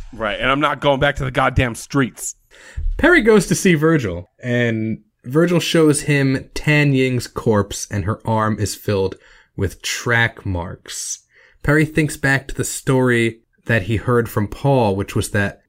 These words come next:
Speaker 2: at the motel with the gangsters, the kidnappers, the baby was crying. Ennis shows up with a lactating prostitute. Baby stops crying. So you can see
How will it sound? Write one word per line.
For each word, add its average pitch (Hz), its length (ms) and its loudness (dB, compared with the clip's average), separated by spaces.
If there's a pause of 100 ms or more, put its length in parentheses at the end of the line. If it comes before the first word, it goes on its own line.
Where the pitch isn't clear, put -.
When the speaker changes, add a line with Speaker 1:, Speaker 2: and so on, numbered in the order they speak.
Speaker 2:
at 120 180 -4
the 120 60 -2
motel 127 520 0
with 120 100 0
the 117 60 -4
gangsters, 139 580 0
the - 80 -8
kidnappers, 120 680 0 (280)
the 127 80 2
baby 92 320 -2
was 117 140 -2
crying. 160 500 -2 (160)
Ennis 104 240 0
shows 101 300 -2
up 107 240 -2
with 104 100 -2
a 98 280 2
lactating 104 520 -2
prostitute. 131 640 0 (300)
Baby 95 260 2
stops 104 320 -2
crying. 92 400 -2
So 104 140 -4
you 101 80 0
can 104 100 -2
see 120 400 0